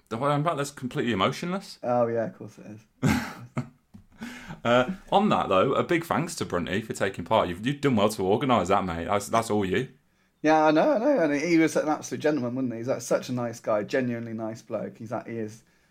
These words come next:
Speaker 2: such a good man. And, uh, yeah, did well, didn't I? And, uh, I know you're trying, you've been trying to get some guests on as well. I know you've had absolutely no success whatsoever.
Speaker 1: Yeah,
Speaker 2: Uh,
Speaker 1: trying and failing.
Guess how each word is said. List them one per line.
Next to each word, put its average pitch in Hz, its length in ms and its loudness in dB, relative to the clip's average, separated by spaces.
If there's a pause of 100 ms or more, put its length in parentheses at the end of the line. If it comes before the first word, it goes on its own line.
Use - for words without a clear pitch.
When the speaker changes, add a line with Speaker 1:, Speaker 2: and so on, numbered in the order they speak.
(120)
Speaker 2:
such - 260 -10
a 107 60 -14
good 110 180 -8
man. 107 320 -4
And, 110 160 -6
uh, 110 240 -6
yeah, 165 140 0
did 165 160 -4
well, 269 180 2
didn't 294 200 -2
I? 247 160 -2
And, 147 140 0
uh, 151 200 4 (500)
I 156 80 0
know 170 80 0
you're 175 200 2
trying, 160 420 2
you've 175 100 -2
been 165 120 -2
trying 156 380 4
to 156 360 2
get 147 160 -6
some 160 140 -4
guests 160 280 2
on 165 60 0
as 151 160 0
well. 170 240 2
I - 20 -2
know 170 100 0
you've 151 140 2
had 151 120 2
absolutely 147 380 -4
no 151 140 2
success - 540 -6
whatsoever. 160 640 0 (260)
Speaker 1:
Yeah, 101 120 2
Speaker 2:
Uh, - 40 2
Speaker 1:
trying 147 540 6
and 90 200 -4
failing. 92 540 -6